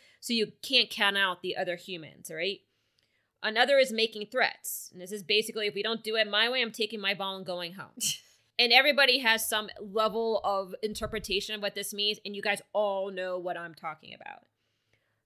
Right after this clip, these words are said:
Speaker 1: Fear-mongering or generally overinflating the downside when not true.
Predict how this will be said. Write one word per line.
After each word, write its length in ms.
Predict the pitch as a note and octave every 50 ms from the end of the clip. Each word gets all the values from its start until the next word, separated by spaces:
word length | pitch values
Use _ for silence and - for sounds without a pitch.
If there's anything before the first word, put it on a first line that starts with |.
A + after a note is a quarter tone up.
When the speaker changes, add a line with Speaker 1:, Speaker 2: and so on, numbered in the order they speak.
| _ _
Speaker 1:
Fear-mongering 880 | - C4 C4 C#4 C#4 C4+ C4 C4 C4 C4 A3+ B3 B3+ B3+ B3+ B3 G3+
or 80 | G3 F#3+
generally 420 | D3 - G#3+ A3 A#3 A#3+ B3 A#3
overinflating 600 | - A#3 A3+ A#3 A3+ A3 G3+ - - G3 G3+ G#3+ G#3+
the 80 | G#3
downside 500 | F3+ G3 F#3 F#3+ G3 - A#3+ A3 A3 A3+
when 160 | A3 G3+ G3+
not 260 | F#3 F3+ F#3 - - -
true. 720 | - - - F#3+ F#3 G3 A3 C4+ D4+ D#4+ D#4 D4+ D4+